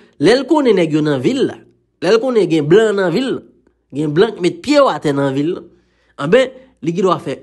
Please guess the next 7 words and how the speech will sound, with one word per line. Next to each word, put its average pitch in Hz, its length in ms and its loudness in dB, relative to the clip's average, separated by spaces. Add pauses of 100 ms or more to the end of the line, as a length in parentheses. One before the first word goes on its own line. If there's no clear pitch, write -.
eksprè, 277 480 -4 (800)
li 151 120 -8
fè 254 260 0
nèg 220 200 4
yo 214 120 6
tire 226 360 -4 (920)
pou, 330 460 2